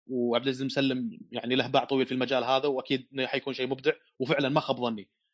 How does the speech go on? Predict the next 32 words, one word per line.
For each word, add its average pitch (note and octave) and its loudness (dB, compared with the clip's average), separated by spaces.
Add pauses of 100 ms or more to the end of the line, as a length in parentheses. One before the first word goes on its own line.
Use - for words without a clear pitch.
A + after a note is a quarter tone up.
الإيفنت D3+ 2
نفسه، E3+ -2
المسرحية D#3 -2
نفسها F3+ -2
كويسة، B2+ 0 (280)
لكن C#3+ -2
المشكلة D3+ 0
منين، D3 2
وين D#3+ -2
كانت؟ D#3+ -2
في - -14
التنظيم. B2 -2 (480)
ما D#3+ 4
أدري D#3 -2
أنا D3+ -4
من D3 -4
الجهة C#3 -4
المنظمة، C3 -2
لكن C3 -2
على C3+ 2
كلام D3 -2
خويي C#3+ 2
هذا C3 0
اللي C3 -2
كان C3+ -4
يبغانا C3+ -2
نحضر C3 -4
الإيفنت C3+ -2
حق C3 -4
الثمانينات، D3 0
يقول D3+ -2
إن C#3+ -4